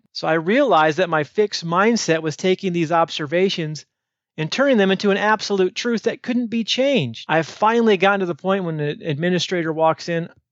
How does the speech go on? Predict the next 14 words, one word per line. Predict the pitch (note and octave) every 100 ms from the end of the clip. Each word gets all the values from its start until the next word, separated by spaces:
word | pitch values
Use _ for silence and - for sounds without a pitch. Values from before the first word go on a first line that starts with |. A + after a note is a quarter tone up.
| _
I'm | C3+ C3
totally | A#2+ C#3+ C#3+ C#3+
cool. | - C#3+ - B2 _ _
I'm | C#3
like, | C3+
"This | C#3+ D#3
is | C#3+
what | D3+
I'm | D3 C#3+
doing." | D#3 F3 F#3 F3+
And | D3
I'll | D#3 E3+
go | F3+ F3
in | G#3 F3+ F#3